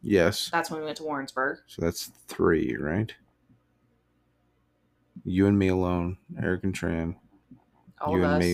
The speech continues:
Speaker 1: me, yeah.
Speaker 2: You went with, did you go with Adam again?
Speaker 1: I went with Adam twice.
Speaker 2: Yep, so that's five.
Speaker 1: And I went with Dylan twice.
Speaker 2: Jesus.
Speaker 1: That's seven.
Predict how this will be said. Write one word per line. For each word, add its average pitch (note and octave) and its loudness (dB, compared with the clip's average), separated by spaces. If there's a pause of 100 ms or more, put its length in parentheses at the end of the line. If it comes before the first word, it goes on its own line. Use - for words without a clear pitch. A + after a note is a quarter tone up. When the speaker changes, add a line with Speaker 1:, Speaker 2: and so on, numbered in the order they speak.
(100)
Speaker 1:
me, - -6
yeah. E2 -2 (380)
Speaker 2:
You F#3+ -8
went C#3+ -8
with, D#3+ -12 (180)
did E3 -6
you F3 -6
go F3+ 2
with - -4
Adam F3 0
again? G3 -6 (340)
Speaker 1:
I F#2 0
went F#2+ 0
with F#2 -2
Adam G2 0 (380)
twice. F#2 0 (680)
Speaker 2:
Yep, - -20
so C#3+ -10
that's - -12
five. C3+ -4 (140)
Speaker 1:
And F#2 -4
I E2 -2
went D#2+ -2
with D#2 -8
Dylan C2 -4
twice. - -12 (600)
Speaker 2:
Jesus. - -20 (440)
Speaker 1:
That's - -18
seven. - -14